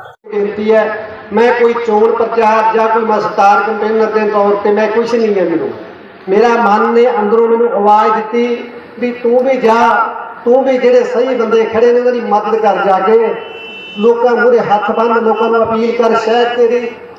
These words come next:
ਅਪੀਲ ਦਾ ਲੋਕਾਂ ਦੇ ਮਨ ਤੇ ਥੋੜ੍ਹਾ ਬਹੁਤਾ ਅਸਰ ਹੋ ਜਾਵੇ। ਤਾਂ ਮੈਨੂੰ ਉਮੀਦ ਹੈ ਵੀ ਤੁਸੀਂ ਮੇਰੇ ਪਰਿਵਾਰ ਦਾ,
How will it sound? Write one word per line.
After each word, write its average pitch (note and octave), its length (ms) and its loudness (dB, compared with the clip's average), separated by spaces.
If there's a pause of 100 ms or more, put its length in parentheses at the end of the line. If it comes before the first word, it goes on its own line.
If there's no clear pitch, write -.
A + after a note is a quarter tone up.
(140)
ਅਪੀਲ A#3+ 320 0
ਦਾ A#3+ 120 2
ਲੋਕਾਂ G#3 320 0
ਦੇ A3+ 80 2
ਮਨ G#3 220 0
ਤੇ G#3+ 180 0
ਥੋੜ੍ਹਾ G#3 160 4
ਬਹੁਤਾ G#3+ 320 0
ਅਸਰ F3 160 -2
ਹੋ D3 140 -2
ਜਾਵੇ। C#3+ 300 -4 (840)
ਤਾਂ A#3 100 0
ਮੈਨੂੰ B3 460 4
ਉਮੀਦ G3+ 380 0
ਹੈ A#3+ 80 2
ਵੀ B3 100 -2
ਤੁਸੀਂ A#3+ 340 -4
ਮੇਰੇ A3+ 240 2
ਪਰਿਵਾਰ G#3+ 420 2
ਦਾ, A3+ 480 -4